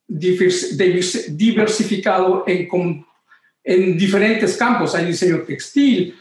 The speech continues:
hay diseño que ahora le llaman di-, el visual design o, o diseño visual, eh, que abarca obviamente diseños, eh,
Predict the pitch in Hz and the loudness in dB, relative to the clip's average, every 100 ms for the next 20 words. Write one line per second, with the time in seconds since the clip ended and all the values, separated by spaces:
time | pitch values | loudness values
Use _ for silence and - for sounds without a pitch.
0 | _ - 160 156 156 - 175 165 170 165 | _ -6 -4 -2 -6 -4 -2 0 0 0
1 | 160 - 165 175 165 156 175 180 180 165 | -2 -2 0 2 0 0 0 0 0 0
2 | 160 180 165 165 160 156 151 180 190 214 | -2 -2 -2 -2 -4 -8 -6 -2 -2 0
3 | 185 175 - - _ - 160 - 262 254 | 0 0 -2 -10 _ -8 -8 -2 0 2
4 | 208 190 165 175 156 156 - 185 185 156 | 2 0 0 -2 -6 -8 -4 0 0 0
5 | - 233 185 185 - - _ _ _ 180 | -2 -2 0 0 -4 -10 _ _ _ -4
6 | 165 151 151 147 - _ - 165 165 175 | -2 0 -2 -6 -12 _ -6 -2 0 2
7 | 185 180 165 165 175 175 185 156 160 - | 0 0 0 0 -2 -2 0 -2 -4 -10
8 | 147 151 190 180 170 170 165 160 - - | -12 -8 -2 0 2 0 0 -2 -4 -8
9 | 156 147 147 - | -6 -4 -4 -6